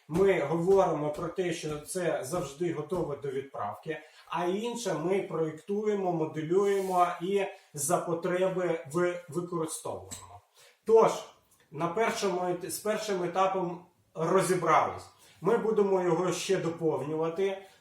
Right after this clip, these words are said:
Е, в наступних відео я буду демонструвати, як це відбувається, як, е, ця корисна модель може переміщуватись. Ми будемо додавати формат три Д саме в проєктування. І, е,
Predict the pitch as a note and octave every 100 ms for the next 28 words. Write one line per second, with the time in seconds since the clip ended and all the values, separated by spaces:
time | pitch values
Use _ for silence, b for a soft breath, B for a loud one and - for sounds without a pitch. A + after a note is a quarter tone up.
0 | B D3+ D#3 D#3+ D#3+ F3 - A#3 G3+ F#3+
1 | G3 G#3 F3 F3+ D#3+ D#3+ E3+ E3 E3 F3
2 | F#3 E3+ - E3 D3+ C#3 B2+ C3+ D#3 E3
3 | - C3 C3 B2+ C3+ C#3+ C#3+ A#2 B2+ C3+
4 | C3 F3+ F3+ - D#3 D3+ C#3+ - - -
5 | E3 E3 D#3 - D#3 D3 C#3+ C#3 C#3 C#3+
6 | - - C3+ B2+ C3+ C3+ - B2 - -
7 | - b b b G3+ G3+ G3+ F#3 F#3 E3+
8 | F3 E3+ E3+ F#3 F3+ E3+ E3 D#3+ D3 D3
9 | C#3+ - - D#3 B2 C#3 B2+ D3 C3+ C3+
10 | C3 C3 C3+ - C3+ A#2+ B2 A#2+ A#2+ A#2
11 | - B B B G3+ B3 A#3 F#3+